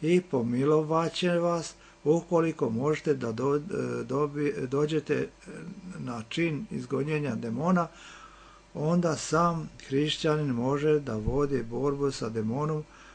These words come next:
ukoliko može da se kontroliše u trenutku njegove projave.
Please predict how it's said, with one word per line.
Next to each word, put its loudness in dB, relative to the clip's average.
ukoliko 2
može 2
da 0
se -2
kontroliše 2
u 0
trenutku -2
njegove 0
projave. -2